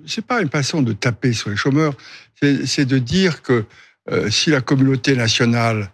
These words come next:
vous verse des allocations, en contrepartie de cela, il faut que vous fassiez un effort, un effort de réinsertion. Voilà, c'est tout.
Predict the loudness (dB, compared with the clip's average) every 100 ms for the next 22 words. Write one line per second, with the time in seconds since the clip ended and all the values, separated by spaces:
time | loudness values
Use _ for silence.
0 | _ _ _ 0 2 4 2 0 -4 -4
1 | -6 -8 -14 _ _ _ _ -20 _ -18
2 | -6 0 0 0 -2 -2 0 -2 -2 _
3 | _ _ -2 -2 0 0 0 0 0 -2
4 | -2 -2 -2 -4 0 0 0 -6 -20 -4
5 | -4 0 0 0 -4 -2 -2 2 0 0
6 | 0 0 2 0 0 -4 -18 -6 -2 0
7 | 0 0 0 0 -2 -2 -6 -8 -2 0
8 | 0 -2 -2 0 0